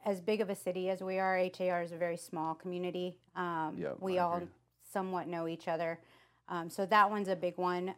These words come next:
Speaker 1: I've recently actually just dove into Dress for Success Houston, and it is an organization that's, uh, focused on women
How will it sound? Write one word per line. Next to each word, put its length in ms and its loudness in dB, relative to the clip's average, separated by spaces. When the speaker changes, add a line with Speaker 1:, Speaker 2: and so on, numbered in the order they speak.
Speaker 1:
I've 240 6
recently 720 -4
actually 400 -2
just 380 -10
dove 260 2
into 840 -2
Dress 240 -2
for 120 -10
Success 640 -8
Houston, 380 -4
and 180 0
it 120 0
is 200 0
an 120 0
organization 840 -2
that's, 400 -4
uh, 340 0
focused 400 -2
on 140 0
women 340 -2